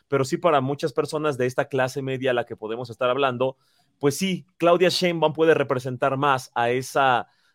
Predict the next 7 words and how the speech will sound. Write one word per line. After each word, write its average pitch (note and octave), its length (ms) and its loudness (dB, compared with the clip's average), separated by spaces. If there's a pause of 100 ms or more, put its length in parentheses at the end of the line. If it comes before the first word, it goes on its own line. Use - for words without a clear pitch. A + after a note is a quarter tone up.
(160)
presidenta D3+ 880 0
que C3+ 160 2
ellos C#3+ 240 -2
se C#3+ 80 -2
imaginan C#3+ 560 -4
que A#2+ 340 -4
amlo, F#3+ 420 2